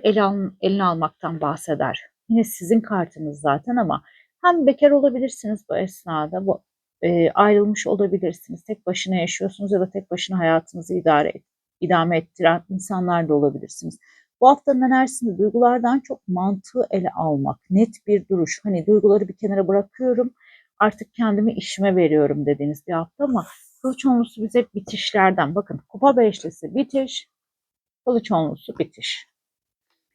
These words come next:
Yani bazı süreçlerin bitmesi, arkanızdan çevrilen işlerden dolayı, yani bir süreci kapatma enerjisi olabilir fakat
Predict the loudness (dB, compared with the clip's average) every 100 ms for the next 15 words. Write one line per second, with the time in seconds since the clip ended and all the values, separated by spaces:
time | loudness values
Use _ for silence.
0 | _ 2 4 6 6 4 -2 -6 0 0
1 | 2 -2 -2 -4 -6 -8 -2 0 0 -2
2 | -2 -2 0 2 2 -2 -8 _ _ 0
3 | 4 4 4 0 0 -8 2 2 2 -2
4 | -4 -4 -2 -2 2 2 2 0 -4 0
5 | 2 2 -2 -14 -16 -6 -8 -6 -6 -2
6 | -2 -4 _ 0 0 -2 -6 -6 -4 -4